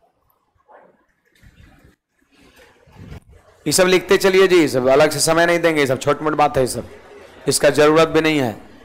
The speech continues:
ये पहले ही से पता होगा आपको, एग्जाम में ये सवाल नहीं पूछता है। सुनिएगा यहां पर, इसके बाद यहां पर equation की यदि हम बात करें,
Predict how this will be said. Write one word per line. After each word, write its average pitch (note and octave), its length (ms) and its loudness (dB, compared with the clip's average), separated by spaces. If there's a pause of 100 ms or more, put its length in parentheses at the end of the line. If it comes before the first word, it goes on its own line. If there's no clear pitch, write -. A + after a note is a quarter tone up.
ये C3 60 -4
पहले D3 280 2
ही D#3+ 60 -2
से D#3 120 -2
पता D3 220 0
होगा B2+ 220 2
आपको, - 240 -10 (800)
एग्जाम C#3 420 -2
में D#3+ 120 0
ये D#3 120 0
सवाल D#3 280 4
नहीं D3 120 0
पूछता B2 300 -4
है। - 280 -14 (1500)
सुनिएगा D#3 420 0
यहां C3+ 240 0
पर, B2+ 140 -4
इसके A#2+ 220 -4
बाद A2 200 -8 (1700)
यहां D3+ 340 2
पर F3 640 2
equation D#3 680 2
की F3+ 120 -2
यदि F3 280 2
हम E3 140 0
बात D3 260 2
करें, D#3 360 0